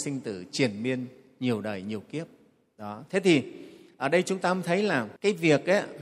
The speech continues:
cái việc vô minh ấy, nó khiến chúng ta làm ác, nó che phủ chúng ta. Cho nên ấy,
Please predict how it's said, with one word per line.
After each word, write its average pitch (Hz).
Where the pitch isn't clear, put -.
cái 208
việc 156
vô 190
minh 196
ấy, 226
nó 151
khiến 185
chúng 208
ta 190
làm 143
ác, 208
nó 175
che 190
phủ 117
chúng 180
ta. 160
Cho 180
nên 180
ấy, 196